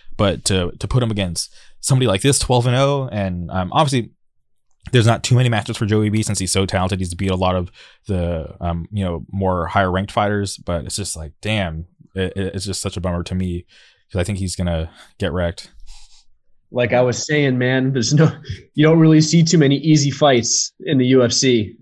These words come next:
Speaker 2: and I think this is a big example. Um, I want Benavidez to win a hundred percent. He's one of the most likable fighters in existence. Um, but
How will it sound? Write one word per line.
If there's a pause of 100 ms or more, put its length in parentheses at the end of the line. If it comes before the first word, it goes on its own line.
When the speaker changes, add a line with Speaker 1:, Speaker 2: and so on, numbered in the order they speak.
Speaker 2:
and
I
think
this
is
a
big
example.
Um, (640)
I
want
Benavidez
to
win
a
hundred
percent. (280)
He's
one
of
the
most (160)
likable
fighters (120)
in
existence. (460)
Um, (1400)
but